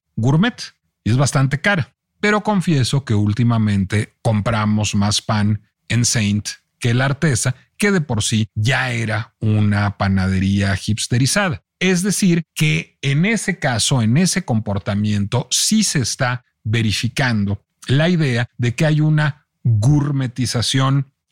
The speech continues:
de la comida, una gentrificación de la comida que está haciendo que, al menos en este barrio, se pierdan ciertas maneras de hacer tradicionales. Me hago cargo,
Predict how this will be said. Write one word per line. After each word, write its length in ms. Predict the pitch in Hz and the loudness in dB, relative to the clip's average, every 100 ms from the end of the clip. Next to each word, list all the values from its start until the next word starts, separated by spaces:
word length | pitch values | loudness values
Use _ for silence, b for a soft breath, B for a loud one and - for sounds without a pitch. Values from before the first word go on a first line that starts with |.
| - | -4
de 220 | 104 107 | 0 0
la 160 | 113 - | 0 0
comida, 520 | 156 175 147 131 160 | 0 2 2 0 -2
una 260 | 107 101 104 | 0 0 0
gentrificación 1000 | - 165 175 160 131 117 104 - 127 123 - | -2 0 0 0 -2 -2 -4 -2 0 -2 -2
de 160 | 107 117 | -2 0
la 160 | 127 | 0
comida 460 | 151 165 147 135 143 | 0 2 2 2 0
que 80 | 110 | -4
está 220 | - 135 | -2 -2
haciendo 580 | 131 151 131 131 - - | 0 0 0 0 0 0
que, 240 | 135 135 _ - | 0 -2 _ -6
al 180 | 101 | -2
menos 380 | 104 123 135 135 | 0 2 2 0
en 160 | 127 120 | 0 0
este 240 | 117 139 | 0 0
barrio, 340 | 131 117 104 120 | 0 0 -2 -4
se 320 | - - 170 | -2 0 0
pierdan 560 | 170 - 139 135 127 135 | 0 0 0 0 -2 -2
ciertas 500 | - 117 113 127 123 | 0 0 0 0 0
maneras 440 | 113 95 98 98 | 0 0 0 0
de 80 | 95 | 0
hacer 240 | 87 98 92 | 0 0 -2
tradicionales. 800 | 98 104 101 160 220 262 151 - | 0 0 2 2 2 0 -2 -2
Me 240 | 110 107 | 0 2
hago 340 | 117 135 175 185 | 2 0 -2 -2
cargo, 540 | 175 143 113 120 175 | -2 -2 -2 -4 -4